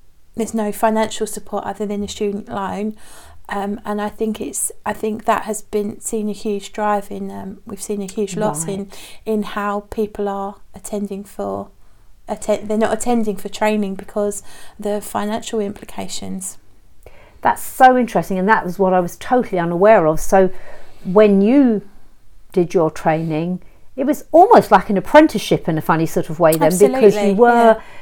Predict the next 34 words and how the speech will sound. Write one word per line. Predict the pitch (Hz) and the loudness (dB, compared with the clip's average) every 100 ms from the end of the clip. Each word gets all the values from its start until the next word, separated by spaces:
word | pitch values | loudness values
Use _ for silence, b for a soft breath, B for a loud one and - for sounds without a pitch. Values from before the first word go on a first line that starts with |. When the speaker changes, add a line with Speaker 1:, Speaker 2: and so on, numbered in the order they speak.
| B - - - | B -12 -12 0
Speaker 2:
although | 240 214 262 | 4 6 6
it | 262 220 | 6 4
was | 196 | 0
a | 196 | 0
minimal | 196 226 285 208 151 | 4 4 4 4 2
amount | 147 143 143 | 0 -2 -4
of | - | -4
money, | 160 147 156 196 | -4 -4 -4 -4
you | 190 214 | 4 6
were | 190 | 8
actually | 165 - - 196 190 190 185 208 240 - - - - 170 | 4 -2 -4 0 2 2 0 -6 -18 -20 -20 -20 -16 -2
getting | - 254 - 202 | 6 6 4 -4
a | 143 | -2
bit | 143 - | -4 -4
of | 135 | -4
Speaker 1:
Mm, | |
Speaker 2:
money, | 135 117 131 185 196 - - | -2 0 0 -2 -4 -10 -12
Speaker 1:
yes. | 208 - - | -10 -10 0
Speaker 2:
or | 202 196 | 4 4
at | |
least | 233 226 220 | 4 2 0
your | 196 | 0
fees | - 262 254 | 0 0 0
were | 170 | -2
being | 165 156 160 | -4 -4 -4
paid, | - 156 165 185 | -4 -2 -2 0
whereas | 220 220 190 | 4 4 4
Speaker 1:
Mm. | 190 | 0
Speaker 2:
now | 202 262 196 139 170 214 b b b b b b b b - | 0 0 0 0 0 0 b b b b b b b b -2
it's | 214 | 2
Speaker 1:
It, | 240 | 8
Speaker 2:
like | 220 | 8
Speaker 1:
it's, | 214 247 | 8 6
Speaker 2:
any, | 226 226 | 6 6